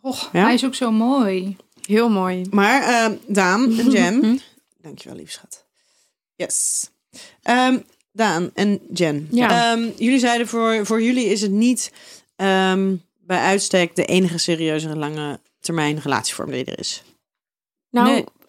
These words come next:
Speaker 4: Nee.
Speaker 3: Oh.
Speaker 4: Ga jij maar eerst, Jen.
Speaker 3: <laughs> Nou, ik dacht in het algemeen. Eh, kijk, voor mij, eh, is monogamie denk ik wel de enige relatie die er is. Maar ik denk voor heel veel andere mensen niet.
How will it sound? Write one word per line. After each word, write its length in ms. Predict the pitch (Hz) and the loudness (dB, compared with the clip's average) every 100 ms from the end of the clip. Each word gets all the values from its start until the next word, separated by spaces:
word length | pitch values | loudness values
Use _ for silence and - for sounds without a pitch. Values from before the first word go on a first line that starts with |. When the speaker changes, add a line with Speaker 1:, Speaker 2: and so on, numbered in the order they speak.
| _ | _
Speaker 4:
Nee. 200 | 196 175 | -8 -8
Speaker 3:
Oh. 120 | 214 202 | -8 -4
Speaker 4:
Ga 400 | 269 294 190 - | -2 0 -2 -2
jij 100 | 202 | 0
maar 80 | 202 | 0
eerst, 240 | 170 165 - | 2 0 2
Jen. 240 | 190 240 466 - 233 | 2 2 0 -2 0
Speaker 3:
<laughs> 240 | 285 302 | 2 0
Nou, 360 | 339 359 359 - | 2 2 2 0
ik 100 | 320 | 0
dacht 240 | 339 359 359 | -2 -2 0
in 80 | |
het 140 | 339 285 | 0 0
algemeen. 680 | - 302 254 254 359 277 | -2 -2 0 0 2 0
Eh, 560 | - 262 262 262 262 254 247 | 0 -2 0 -2 -2 -2 -2
kijk, 220 | 285 277 | -2 -2
voor 140 | - | 0
mij, 360 | 269 277 311 269 | 0 2 0 0
eh, 420 | - 240 233 233 | -2 -2 0 0
is 200 | 226 - - | -2 -2 -2
monogamie 580 | 214 220 233 226 226 226 | 0 0 0 0 0 2
denk 220 | 220 226 | 2 0
ik 100 | 214 | 0
wel 220 | 202 220 262 | 0 0 0
de 80 | |
enige 300 | 254 220 220 | 0 0 0
relatie 360 | 202 202 208 214 | -2 -2 -2 -2
die 100 | 196 | -2
er 60 | 196 | -2
is. 120 | 202 | 0
Maar 260 | 220 214 | 0 0
ik 140 | 220 - | -2 -2
denk 260 | 220 220 | -2 -2
voor 240 | - 208 202 | -4 -6 -4
heel 260 | - 262 302 | 0 2 2
veel 260 | 233 247 - | 2 0 2
andere 260 | 294 262 | 0 2
mensen 340 | 226 208 - 233 | 2 0 0 0
niet. 400 | 403 - - | 0 -4 -10